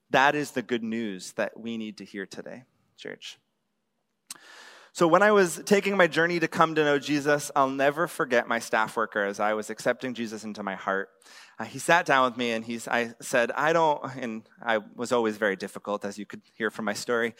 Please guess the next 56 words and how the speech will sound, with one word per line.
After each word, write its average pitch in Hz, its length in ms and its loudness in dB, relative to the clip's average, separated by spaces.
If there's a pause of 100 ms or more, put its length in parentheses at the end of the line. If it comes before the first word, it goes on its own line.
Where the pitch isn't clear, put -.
(360)
I 135 120 4
was 139 180 2
like, 135 300 4
"I 202 100 8
don't 202 260 6
feel 190 280 0
like 175 180 4
this - 160 -6
is 151 80 -6
my 147 140 4
first 208 260 4
time 170 220 4
decision, 170 480 -2
but 160 100 6
I 143 120 6
also 160 200 2
don't 156 200 0
feel 160 160 2
like 156 180 2
this 156 220 -2
is, 143 400 -2 (280)
like, 143 160 4
a, 139 100 6
a 147 160 6
recommitment. 165 580 0
I 170 120 4
don't 165 140 4
really 147 240 -2
know." 143 580 -4
I 131 200 -2
was 127 120 -6
like, 131 140 -2
"I 131 60 -4
feel 156 260 0
like 151 180 4
I'm 131 140 -2
stepping 139 420 -2
a 139 60 -6
little 143 180 4
bit 139 120 -2
closer 143 300 -2
to 131 80 -4
God, 135 280 2
but 131 160 4
I 147 40 4
don't 143 140 -2
know 135 100 2
what 131 140 0
that 113 160 2
looks 123 240 -6
like 123 160 -2
or 110 60 0
how 120 160 2
to 110 80 -2
do 110 180 -8
that." 110 280 -4